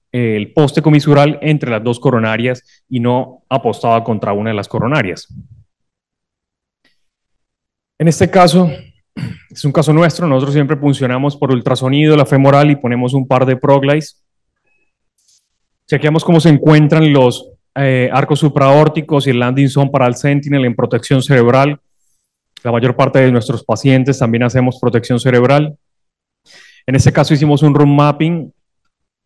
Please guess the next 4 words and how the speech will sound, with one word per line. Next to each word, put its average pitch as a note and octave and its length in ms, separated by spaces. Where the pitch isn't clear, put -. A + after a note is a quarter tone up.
Aquí A#2 180
estamos, C3+ 720
eh, A#2 400
viendo B2+ 880